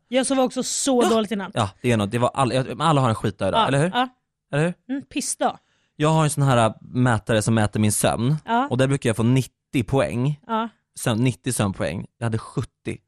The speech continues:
Speaker 2: sömnpoäng i morse.
Speaker 1: Vad innebär, vad gör poäng? Vinner
Speaker 2: Nej, men det är
Speaker 1: man något?
Speaker 2: så, nej, men det är typ så, hur mycket har du varit vaken i, under natten? Hur mycket har du sovit djupsömn? Hur mycket har du haft rem-sömn? Och sen så, så adderar det ihop till en poäng.
Speaker 1: Ja.
Speaker 2: Hemskt.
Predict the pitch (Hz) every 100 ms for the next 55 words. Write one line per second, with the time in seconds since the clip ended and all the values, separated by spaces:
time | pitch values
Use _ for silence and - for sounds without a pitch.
0 | _ _ - 107 - 87 123 - _ 120
1 | - - 139 _ - 381 - 330 359 359
2 | - 311 247 311 311 311 320 359 285 -
3 | 226 156 175 165 165 - 147 123 117 147
4 | 147 143 135 - 113 104 135 170 160 -
5 | 156 151 151 151 160 156 139 - 156 165
6 | - 151 151 147 - 143 143 147 143 -
7 | 139 135 139 135 127 _ _ - 139 127
8 | 127 147 - - 139 139 135 - 131 123
9 | 139 131 123 - 127 127 127 - 123 113
10 | 113 120 - 110 107 104 107 - - 101
11 | - 104 67 - - 202 208 208 _ _
12 | _ _ - - 87 110 -